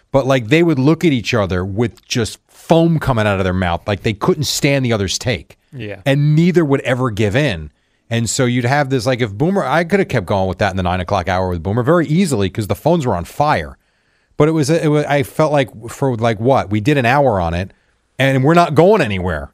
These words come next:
Speaker 2: Right. It's either gonna be, "I agree with Jerry, uh,
Speaker 1: Right.
Speaker 2: can't throw at his head. I agree with Boomer. They stole a World Series."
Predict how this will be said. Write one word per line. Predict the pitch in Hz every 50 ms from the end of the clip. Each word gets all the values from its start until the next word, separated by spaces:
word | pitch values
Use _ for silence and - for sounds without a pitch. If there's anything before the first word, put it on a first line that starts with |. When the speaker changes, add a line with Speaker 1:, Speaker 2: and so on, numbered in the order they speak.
| _ -
Speaker 2:
Right. | 165 147 135 117
It's | 107 104 123
either | 127 120 123
gonna | 117 120 113
be, | 104 113 107 107
"I | 107 104
agree | 104 101 113 107
with | 104 104 104
Jerry, | - - 135 127 123 123 120 120 120 117 113 113 113 110 110
uh, |
Speaker 1:
Right. | 180 233 262 220 127 95 -
Speaker 2:
can't | - 139 120 107
throw | - 113 107
at | 101
his | 98 -
head. | - 165 160 156 139
I | 135 127
agree | 120 117 117 123 120
with | 113 104
Boomer. | 113 117 113 110 107
They | 101 101
stole | 98 - - 107 98 95
a | 95
World | 98 95 92 90 -
Series." | - - 95 90 - 85 - -